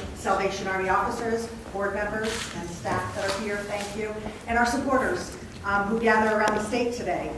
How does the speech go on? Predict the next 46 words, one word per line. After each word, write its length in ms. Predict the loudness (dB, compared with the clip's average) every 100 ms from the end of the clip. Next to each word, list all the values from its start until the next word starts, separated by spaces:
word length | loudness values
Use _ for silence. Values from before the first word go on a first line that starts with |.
| -8 -6
um, 240 | -2 0 0
dropping 460 | 2 2 2 2
in, 340 | 2 2 0 -2 -6 -8 -6 0
um, 240 | 2 2 0 -2
coins 460 | 2 4 4 2
and 180 | 0 0
dollar 300 | 4 4 4
bills 320 | 2 0 0 -2
into 160 | -6
the 100 | -6
red 260 | -2 -2 -2
kettles 380 | -2 -2 -2 -2
that 120 | -4
are 60 | -2
found 300 | -2 -2 -2
around 260 | -2 -4
the 60 | -6
state. 360 | -4 -2 0
We 120 | 0 0
are 80 | 0
grateful 680 | -2 -2 -2 -2 -4 -4 -10 -4
for 80 |
the 80 | -2
support 360 | -2 -2 2 4
of 200 | 4 0
each 140 | -4
one. 320 | -2 -2 -2 -4 -8 -12 -14 -4
At 100 | 0
a 100 | 2
time 340 | 6 6 8 6
when 280 | 6 2
conflicts 600 | 0 2 4 4 2 0
and 100 | 0
disputes 720 | 0 -4 -2 2 2 2 0 -4
and 260 | 0 4 4
divisions 580 | 2 2 2 2 2 0
seem 160 | -2 2
all 220 | 4 2
too 60 | 0
prevalent 460 | 0 2 2 0
in 80 | 0
our 180 | 0 0
cul-, 340 | -2 -2 -4 -4
in 60 | -2
our 160 | -2
culture, 500 | 0 0 0 -2 -2